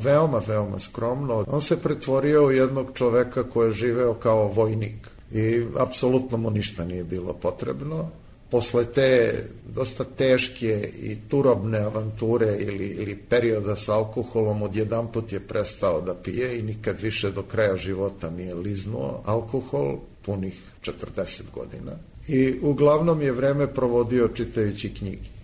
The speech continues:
Kasnije je tu kuću malu u Cavtatu renovirao, staru, jedan broj soba izdavao i to mu je bio dodatni prihod. I to je bilo sve.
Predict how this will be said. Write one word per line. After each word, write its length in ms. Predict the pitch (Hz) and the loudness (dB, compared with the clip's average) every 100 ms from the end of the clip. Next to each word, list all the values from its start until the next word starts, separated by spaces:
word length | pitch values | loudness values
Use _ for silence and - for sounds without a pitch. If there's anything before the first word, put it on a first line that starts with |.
| - | -2
Kasnije 640 | 151 175 - 202 202 185 165 | 2 2 2 2 6 8 8
je 260 | 156 - | 6 4
tu 200 | 180 170 - | 4 4 4
kuću 540 | 170 165 - 139 120 95 | 2 2 0 2 2 0
malu 440 | 107 139 143 117 113 | 0 4 4 4 2
u 40 | |
Cavtatu 720 | - 123 127 - 147 - 127 | 2 0 0 -2 -2 0 0
renovirao, 680 | 120 107 104 117 131 156 107 | 0 0 0 0 2 2 0
staru, 600 | - 139 139 160 185 - - 139 | 0 2 4 4 2 0 -4 -8
jedan 360 | 147 143 131 | -2 0 0
broj 280 | 135 139 131 | 2 4 2
soba 420 | - 143 135 123 | 2 2 4 4
izdavao 800 | 117 107 113 123 143 156 151 139 | 4 2 4 4 4 4 6 6
i 240 | 135 131 131 | 4 0 2
to 140 | 135 | 2
mu 160 | 131 123 | 4 2
je 80 | |
bio 400 | 104 123 113 104 110 | 4 4 6 4 2
dodatni 640 | 113 101 104 - 90 85 - - - - | 0 2 -2 -2 -8 -8 -10 -16 -12 -4
prihod. 400 | 92 - - - - - - 123 | -4 -4 -10 -16 -18 -20 -12 -10
I 60 | |
to 160 | 110 139 | 0 2
je 60 | |
bilo 280 | 113 120 107 | 4 2 0
sve. 220 | - - | -2 -6